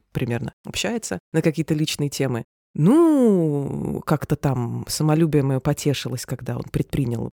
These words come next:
робкую попытку вернуть, вернуться или вернуть, не знаю. Ну, как-то я такая думаю: «Ха-ха-ха».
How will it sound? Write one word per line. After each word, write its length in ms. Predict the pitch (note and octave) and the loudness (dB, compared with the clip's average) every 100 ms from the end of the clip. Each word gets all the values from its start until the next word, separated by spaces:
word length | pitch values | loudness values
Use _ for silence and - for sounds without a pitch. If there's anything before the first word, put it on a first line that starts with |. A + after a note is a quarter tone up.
| - | -8
робкую 460 | C3+ C3+ - B2 | -4 -4 -4 -4
попытку 580 | A#2+ C#3 C#3 - - A2+ - _ | -2 -2 -2 -6 -6 -8 -10 _
вернуть, 1080 | C#3 B2 A#2+ B2 F#3+ A#3+ A#3+ A3+ - - - _ _ | -2 0 0 2 4 6 4 2 -4 -8 -10 _ _
вернуться 560 | B2 C3 D3+ A3 - D#3 | -6 0 4 4 4 0
или 120 | C#3 | 2
вернуть, 400 | B2 B2+ G3 - | 2 4 4 4
не 100 | D#3 | 2
знаю. 320 | C#3+ A3+ G#3+ | 4 6 6
Ну, 100 | F3+ | 6
как-то 280 | B3+ F#3 - | 4 2 0
я 140 | C#3+ A#2+ | 0 -2
такая 260 | C3 - | -6 -8
думаю: 220 | C3 C3 - | -6 -6 -4
«Ха-ха-ха». 920 | - - - - G#3 - - - | -2 -4 -4 -4 -4 -4 -8 -6